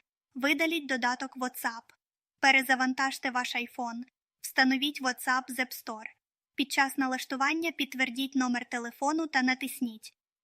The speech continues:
«Відновити», щоб відновити інформацію з резервної копії iCloud. Крок три. Перевірте архівовані чати. Іноді чати не видаляються повністю, а лише архівуються.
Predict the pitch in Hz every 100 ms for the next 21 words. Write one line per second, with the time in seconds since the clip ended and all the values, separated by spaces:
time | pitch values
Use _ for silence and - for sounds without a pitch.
0 | 269 262 254 262 320 381 330 311 247 269
1 | 247 254 262 262 254 247 254 247 269 285
2 | 320 311 269 247 254 254 277 294 285 -
3 | 240 254 254 247 262 254 - 247 220 214
4 | 214 - _ _ _ _ 262 269 - -
5 | 247 294 339 _ _ - 254 247 277 320
6 | 339 269 262 277 247 247 262 254 262 226
7 | 214 - 214 - _ _ _ - 269 269
8 | 254 262 - 285 339 294 254 254 254 254
9 | 262 254 247 - 254 262 294 285 - 320
10 | - 254 254 - 262 269 254 - 285 247
11 | 226 220 220 - 220